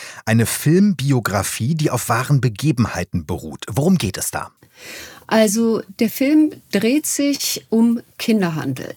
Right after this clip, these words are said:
Speaker 2: Er dreht sich um Kinderhandel, in diesem Fall speziell in diesem Film um den Kinderhandel aus Lateinamerika in die U S A. U S A ist der größte Importeur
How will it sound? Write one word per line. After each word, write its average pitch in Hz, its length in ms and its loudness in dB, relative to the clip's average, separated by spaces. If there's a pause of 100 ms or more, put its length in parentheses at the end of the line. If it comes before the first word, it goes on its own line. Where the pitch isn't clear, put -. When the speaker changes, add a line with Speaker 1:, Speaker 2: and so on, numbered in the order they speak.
(140)
Speaker 2:
Er 185 300 0
dreht 208 320 0
sich - 260 -4
um 196 180 -4
Kinderhandel, 247 960 0
in 202 260 -2
diesem 240 280 2
Fall 196 420 0
speziell 190 560 -4
in 170 160 0
diesem 180 260 -4
Film 196 360 -4
um 180 220 -2
den 175 240 -2
Kinderhandel 196 720 0 (420)
aus 190 440 0
Lateinamerika 180 1120 0
in 208 240 2
die 185 160 -4
U 180 160 -2
S - 260 -4
A. 208 220 -2 (200)
U 196 180 -2
S - 220 -4
A 196 220 -2
ist - 520 -4
der 170 360 -4 (180)
größte 247 720 2 (220)
Importeur 220 880 0